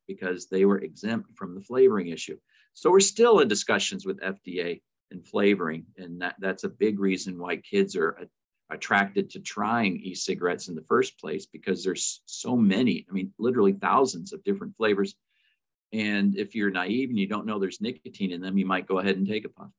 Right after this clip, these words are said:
And, you know, for some people, if you're predisposed genetically, it might not take that many puffs before you start developing dependence and then addiction. And so here's an example of the addiction. This slide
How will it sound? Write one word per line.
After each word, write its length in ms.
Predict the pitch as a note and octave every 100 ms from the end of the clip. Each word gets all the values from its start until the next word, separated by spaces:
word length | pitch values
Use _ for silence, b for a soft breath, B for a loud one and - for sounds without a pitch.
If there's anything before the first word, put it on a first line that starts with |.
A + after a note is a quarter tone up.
| _ _ _ _ _ _
And, 560 | F2+ F2 E2+ E2+ E2 E2+ -
you 140 | G2
know, 60 | F2+
for 120 | G2+
some 300 | - B2+ C3+
people, 480 | A#2 G2+ A2+ - -
if 180 | F2 -
you're 100 | F2
predisposed 800 | - G2+ - - D3+ D3+ A2 A2
genetically, 640 | G2+ A#2 F3 - F2+ G2 _ -
it 120 | G2
might 280 | A2 A#2 G#2+
not 220 | A2+ -
take 280 | - - -
that 180 | G2+
many 220 | G#2 G2+ G2
puffs 340 | - D3 -
before 320 | - - G2
you 80 | F#2+
start 280 | - F#2+ -
developing 500 | F#2+ F#2 F2+ F2+ E2
dependence 500 | - A#2 B2 A#2 - _ _ _ _ -
and 140 | F#2+
then 180 | E2 D#2
addiction. 480 | D#2+ A#2 - - - _ _ _ _ _ _ _ _ _ _ -
And 180 | A#2
so 380 | A2+ B2 A#2+ - _ _ -
here's 240 | F3 E3+
an 100 | D3+
example 480 | C3+ C#3 C#3+ C#3+ C3+
of 120 | G#2+
the 120 | G#2+
addiction. 540 | G2 B2 B2+ - G2 G2+
This 220 | C#3+ -
slide 480 | - B2+ B2 A#2 A#2